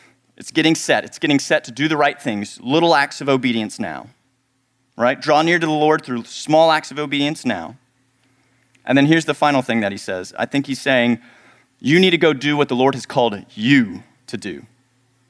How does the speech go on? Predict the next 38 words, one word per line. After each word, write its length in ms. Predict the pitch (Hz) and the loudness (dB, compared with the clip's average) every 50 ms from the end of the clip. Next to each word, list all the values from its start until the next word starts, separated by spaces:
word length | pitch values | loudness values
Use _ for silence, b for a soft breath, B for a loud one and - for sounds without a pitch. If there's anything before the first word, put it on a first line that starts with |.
| _ _ _ _ _ _ | _ _ _ _ _ _
S-, 240 | - - - - - _ _ _ _ | -20 -18 -16 -16 -18 _ _ _ _
emphasis 420 | 156 151 180 165 - 165 135 - | -2 0 0 -2 -2 -2 -2 0
on 160 | 123 131 127 | 2 2 4
the 80 | 120 113 | 2 2
you. 320 | 107 107 120 123 113 98 85 - _ _ _ _ _ _ _ _ _ _ _ _ _ _ _ _ _ _ _ _ _ _ _ _ _ | 2 2 2 2 2 0 -4 -14 _ _ _ _ _ _ _ _ _ _ _ _ _ _ _ _ _ _ _ _ _ _ _ _ _
We 100 | _ - | _ -2
didn't 140 | 151 226 208 | 0 2 2
read 140 | 196 190 170 | 2 2 0
this 100 | 165 - | 0 -2
part 240 | - 185 165 160 - | 0 2 2 2 2
at 140 | - 143 123 | 0 -4 -2
the 40 | |
beginning, 320 | 120 143 135 143 139 135 131 | -2 -2 2 4 4 4 4
but 200 | 120 120 - - _ _ | 4 2 -2 -2 _ _
here's, 460 | - 156 165 170 170 156 - - - - - | -8 0 2 2 2 2 -2 -8 -16 -4 0
um, 500 | 127 131 123 117 110 107 104 101 110 - | 2 4 4 4 2 2 0 -2 -8 -8
he 120 | - 143 | -8 -8
starts 240 | 135 - - 180 - | -2 0 0 0 0
talking 240 | - 196 180 170 160 | 0 -2 0 0 0
about 320 | 143 135 120 - - _ | 0 0 0 -2 -6 _
Timothy 420 | - - 196 202 196 - 196 190 165 | -2 0 0 0 0 -2 -4 -2 0
and 100 | 120 135 | 0 0
a 40 | 127 | 2
guy 160 | 147 147 147 | 2 2 2
named 240 | 143 135 127 123 - | 2 2 0 0 -2
Epaphroditus. 880 | - - 156 135 135 - 135 117 113 101 98 82 87 - - - - _ _ _ _ _ _ _ | -4 -2 -2 -2 -2 -2 -2 0 0 0 0 -4 -8 -16 -20 -20 -20 _ _ _ _ _ _ _
And 100 | - 123 | -12 -8
so 120 | - 139 | -2 0
I 80 | 147 135 | 2 4
wanna 180 | 147 156 147 143 | 4 4 4 2
read 140 | 143 135 | 0 0
this 160 | 107 104 101 - | -2 -4 -10 -12
to 100 | - 101 | -14 -14
you. 60 | 95 | -14
He 60 | 98 | -14
says, 200 | 101 - 120 117 | -8 -6 -6 -2
"I 120 | 110 117 127 | 0 0 2
hope 260 | 156 220 240 233 - | 2 0 0 -2 -6